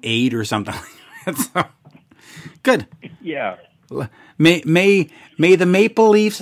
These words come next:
Speaker 1: enjoy the same success as the Cubs did for the same amount of years, because I will ha-, be dead by then, which means I will have never seen a Stanley Cup championship in Toronto, which means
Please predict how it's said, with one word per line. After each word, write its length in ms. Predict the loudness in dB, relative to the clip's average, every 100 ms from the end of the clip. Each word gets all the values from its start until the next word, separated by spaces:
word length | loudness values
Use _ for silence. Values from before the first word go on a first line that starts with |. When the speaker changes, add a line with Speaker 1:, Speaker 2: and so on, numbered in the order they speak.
| -4
Speaker 1:
enjoy 420 | 0 0 0 0
the 100 | -2
same 400 | -6 -6 -2 -2
success 680 | -4 -6 -8 -6 -6 -6 -8
as 200 | -10 -8
the 100 | -12
Cubs 400 | -8 -6 -6 -8
did 260 | -10 -10
for 280 | -10 -8 -6
the 120 | -8
same 300 | -8 -2 0
amount 340 | 0 -2 -4 -6
of 100 | -6
years, 300 | -6 -8 -10
because 360 | -12 -10 -10 -10
I 460 | -8 -4 -2 -2 -6 _ _ _ _
will 160 | -2 -2
ha-, 140 | -4
be 180 | -8 -4
dead 280 | 0 0 0
by 260 | -2 -4
then, 260 | -6 -4 -4
which 180 | -4 -4
means 160 | -4
I 140 | -4 -4
will 160 | -4
have 180 | -4 -4
never 380 | -2 0 0 0
seen 260 | -2 -4 -4
a 80 |
Stanley 420 | -8 -8 -8 -8 -10
Cup 280 | -12 -12 -14
championship 600 | -12 -10 -10 -12 -12 -12
in 60 |
Toronto, 360 | -12 -8 -8 -10
which 240 | -10 -6
means 400 | 0 0 0 -4